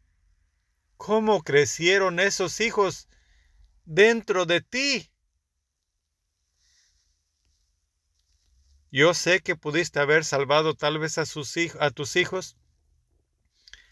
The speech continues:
si hubieras practicado todo el tiempo la palabra de Dios. Y tal vez ellos hubieran crecido. Y aunque hubieran, aunque fueran cizaña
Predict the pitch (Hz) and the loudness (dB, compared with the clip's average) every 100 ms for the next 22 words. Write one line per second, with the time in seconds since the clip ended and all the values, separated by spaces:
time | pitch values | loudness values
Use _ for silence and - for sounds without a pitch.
0 | _ - 160 170 170 156 143 120 143 156 | _ -2 2 4 4 2 -6 -6 -6 -2
1 | 160 156 160 160 160 - 170 190 160 160 | 0 0 0 -2 -2 -2 -2 -2 -6 -10
2 | 160 _ _ _ _ _ _ _ _ 139 | -10 _ _ _ _ _ _ _ _ -8
3 | 117 139 147 143 139 131 127 147 175 - | -2 2 2 2 0 0 0 0 0 -4
4 | - _ _ _ _ _ _ _ _ _ | -18 _ _ _ _ _ _ _ _ _
5 | _ _ _ _ - 143 170 175 185 156 | _ _ _ _ -12 -4 2 4 2 2
6 | 185 175 160 147 165 180 165 - _ _ | 0 0 -2 -2 0 0 -2 -12 _ _
7 | _ 160 165 151 214 226 202 170 - _ | _ -2 0 0 0 2 2 0 -10 _
8 | _ _ _ _ _ _ _ _ _ _ | _ _ _ _ _ _ _ _ _ _
9 | _ _ _ 160 170 165 160 175 220 208 | _ _ _ 4 4 6 2 6 6 4
10 | - - 170 160 160 214 233 214 180 - | -4 -6 -6 -6 -4 0 0 0 -4 0
11 | 196 202 196 208 | 2 2 0 -2